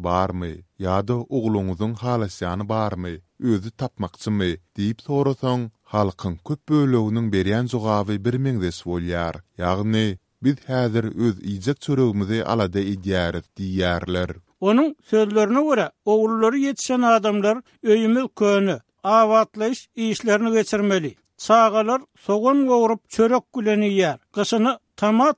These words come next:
Speaker 2: gyzdyryp ýer. Aňrymyzda pul süýşenok. Häzir toý etmäge ummasy pul gerek. Olam bizde bolman soň oglumuzy öýermegiň pikirini medip bilemiz ok diýerler. Prezident Serdar Berdimuhammedow ýurtda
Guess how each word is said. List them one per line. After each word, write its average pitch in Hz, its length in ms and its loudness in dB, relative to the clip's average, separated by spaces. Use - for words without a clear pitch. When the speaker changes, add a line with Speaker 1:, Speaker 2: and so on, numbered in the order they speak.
Speaker 2:
gyzdyryp 226 400 -2
ýer. 214 420 2
Aňrymyzda 214 680 2
pul 277 180 0
süýşenok. 208 680 0
Häzir 269 340 2
toý 277 240 0
etmäge 226 560 2
ummasy 220 560 2
pul 226 240 0
gerek. 196 260 2
Olam 262 380 2
bizde 233 300 -2
bolman 247 480 2
soň 220 260 0
oglumuzy 214 580 2
öýermegiň 220 640 2
pikirini 233 440 0
medip 262 320 2
bilemiz 214 380 2
ok 214 260 2
diýerler. 196 500 0
Prezident 226 580 2
Serdar 220 460 4
Berdimuhammedow 214 880 0
ýurtda 226 540 0